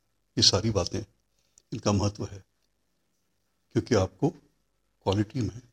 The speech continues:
गुणवत्ता में दिलचस्पी है, उसका महत्व आप जानते हैं।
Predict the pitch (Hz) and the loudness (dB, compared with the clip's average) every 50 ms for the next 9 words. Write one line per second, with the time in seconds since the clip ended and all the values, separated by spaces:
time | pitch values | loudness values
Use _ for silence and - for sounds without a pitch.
0 | _ _ _ _ _ _ _ - - 151 107 127 120 123 139 139 143 - - 139 | _ _ _ _ _ _ _ -12 -10 -2 2 4 4 6 6 4 2 4 2 2
1 | 107 101 101 107 - _ _ _ _ _ _ _ _ _ _ _ _ _ _ _ | 2 4 0 -6 -8 _ _ _ _ _ _ _ _ _ _ _ _ _ _ _
2 | - 104 104 98 - - 104 - - - 123 104 92 156 - _ _ _ _ _ | -2 0 0 0 0 -4 -4 -4 -4 -4 -4 -4 -4 -4 -6 _ _ _ _ _
3 | _ _ _ _ _ _ _ - 123 - - 117 113 101 131 143 - - 156 120 | _ _ _ _ _ _ _ -4 -2 4 4 4 4 4 2 0 0 2 2 2
4 | 110 107 - - 95 90 92 - - 113 - - - | 2 2 0 -2 -4 -4 -4 -10 -16 -18 -18 -18 -20